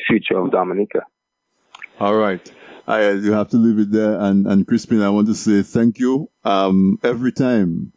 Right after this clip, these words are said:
Speaker 2: um, you come, we, you, you just educate us, and you do it in such a, a brilliant and, and a, and a simple manner that all of us can grasp it and understand it,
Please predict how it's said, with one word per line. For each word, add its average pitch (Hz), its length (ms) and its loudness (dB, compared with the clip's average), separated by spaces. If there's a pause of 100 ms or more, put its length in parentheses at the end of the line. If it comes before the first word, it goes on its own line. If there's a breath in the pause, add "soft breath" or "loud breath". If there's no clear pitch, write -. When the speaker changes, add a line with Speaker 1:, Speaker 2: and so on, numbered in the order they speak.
(380)
Speaker 2:
um, 90 340 2
you 98 140 0
come, 90 680 -6
we, 90 560 2 (120)
you, 92 380 0
you 98 200 0
just 98 300 -4
educate 107 560 -2
us, - 300 -8
and 92 120 2
you 92 100 2
do 101 260 2
it 98 140 -2
in 98 120 2
such - 520 -6
a, 90 360 0 (440 soft breath)
a 101 100 -2
brilliant 95 680 2
and, 90 240 -2
and 90 240 -2
a, 85 340 0
and 90 160 -2
a 85 80 -2
simple 98 680 0
manner 110 480 2
that 92 200 -2 (180)
all 127 260 -2
of 104 100 -6
us 95 260 -8
can 92 220 0
grasp 87 420 -4
it 90 140 -6
and 87 120 0
understand 87 680 0
it, 90 220 -2